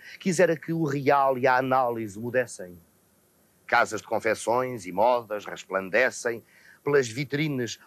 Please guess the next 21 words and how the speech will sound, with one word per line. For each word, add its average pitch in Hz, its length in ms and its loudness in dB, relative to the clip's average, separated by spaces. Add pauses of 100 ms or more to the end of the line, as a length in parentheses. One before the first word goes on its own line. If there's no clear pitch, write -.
olha 127 480 2
um 117 160 -4
ratoneiro 104 840 2
imberbe. 90 640 -2 (1080)
Longas 104 400 -2
descidas, 151 680 -8 (1700)
não 113 300 0
poder 113 340 0
pintar 104 680 0 (220)
com 123 180 2
versos 120 420 0 (140)
magistrais, 113 880 0
salubres 110 600 -2
e 95 80 -12
sinceros, 104 640 -2 (1000)
a 123 80 4
esguia 139 480 0
difusão 123 480 -2
dos 107 160 -8
vossos 107 340 -2
reverberos 104 600 0